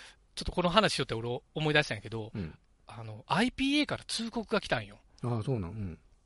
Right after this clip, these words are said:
Speaker 1: そこの会社は、とある
Speaker 2: うん。
Speaker 1: ビーツーシーのサービスをしよって、
Speaker 2: うん。
Speaker 1: で、まあ、いわゆる公開サイト。
Speaker 2: うん。
Speaker 1: で、ユーザーもね、もうかなり多いんよ。
Speaker 2: うん。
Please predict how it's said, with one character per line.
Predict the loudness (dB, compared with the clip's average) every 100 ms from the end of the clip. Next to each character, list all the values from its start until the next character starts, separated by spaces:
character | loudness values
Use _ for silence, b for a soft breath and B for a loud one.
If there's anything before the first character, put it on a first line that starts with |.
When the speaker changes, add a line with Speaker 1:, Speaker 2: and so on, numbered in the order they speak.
| -20 _
Speaker 1:
そ | -4 0
こ | 4
の | 6
会 | 8 6
社 | 8
は、 | 10 10 8
と | 6
あ | 4
る |
Speaker 2:
う |
ん。 | 4
Speaker 1:
ビ | 0
ー |
ツ | 2
ー |
シ | 4 4
ー |
の | 4
サ | 2
ー |
ビ | 0
ス | -4
を |
し | -4 -4
よ |
っ | -4
て、 | 6 6 8
Speaker 2:
う | 0
ん。 | -4 -8 B -6
Speaker 1:
で、 | -2 0 0 0
ま | 4
あ、 |
い | 6
わ |
ゆ |
る | 6
公 | 4 6
開 | 6
サ | 6
イ | 2
ト。 | 0 -10 -6
Speaker 2:
う |
ん。 | -4 -6 -10
Speaker 1:
で、 | -4
ユ | 2 6
ー |
ザ | 10 8
ー |
も | 6
ね、 | 0 0 -4 b b b b -4
も | 0 0
う |
か | 2 4
な | 4
り | 4
多 | 2
い | 0
ん |
よ。 | -4 -4
Speaker 2:
う | -2
ん。 | -2 -4